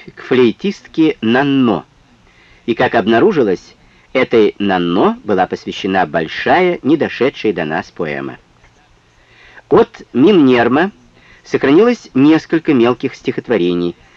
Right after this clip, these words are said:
Содержанием их является не личные чувства, а обычные для ионийской элегии размышления на общие темы. «Любовь, золотая Афродита», представляется Мимнерму наивысшим благом жизни.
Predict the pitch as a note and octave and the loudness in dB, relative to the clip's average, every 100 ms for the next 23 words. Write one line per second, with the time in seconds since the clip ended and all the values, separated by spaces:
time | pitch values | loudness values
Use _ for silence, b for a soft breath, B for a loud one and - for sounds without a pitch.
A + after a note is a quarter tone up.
0 | b - G2 F#2+ E2+ D3+ F#3+ F#3+ F3 D#3 | b -8 -4 -2 0 0 2 0 0 -4
1 | - F2 G2 A2 G#2 - G2 F#2 F#2 F3+ | -4 -2 0 0 -2 -4 -4 -2 -2 -4
2 | - F3+ F3 F3+ F3+ - D#3+ D#3+ b b | -2 -2 0 -2 -2 -4 -6 -6 b b
3 | - F#3 B2+ D#3+ - D#3 C3+ F#2+ G#2 G2+ | 0 0 2 0 0 -2 0 0 0 0
4 | G#2+ G2+ F#2+ C3+ C3 - G2 - F2 F#2 | -2 -2 0 -2 -4 -4 -2 -2 -2 0
5 | E3+ D#3 C#3 A2 F#2+ E2+ - A#2 D#3+ D3 | 0 0 0 0 -4 -8 -2 0 2 0
6 | G2 F#2+ - - F#2 - D#2+ C#2+ C2+ _ | -2 -4 -6 -10 -10 -8 -8 -8 -14 _
7 | _ _ _ b b b b b - B2+ | _ _ _ b b b b b 0 2
8 | D#3 C3 C4 A3 - - G#2 A2+ B2+ - | 2 4 2 2 -4 -12 -4 -2 0 0
9 | B2+ A#2 A2+ C#3+ B2+ G#2 - D#2+ - b | 0 0 -2 -2 -2 -4 -6 -8 -10 b
10 | b b b - C3 D3 F3 A#3+ A#3 - | b b b -6 -2 0 2 2 0 -2
11 | G#3 G3 - C3 D#3 C#3 E3 F#3 F3 E3+ | 0 0 0 2 2 4 2 2 2 2
12 | - A#2 C3 C3+ C3 F3+ - D#3+ B2 C#3 | 0 0 2 2 2 -2 -2 -4 -2 -2
13 | B2+ B2 G#2 F2 - C2+ | -2 -6 -4 -6 -6 -14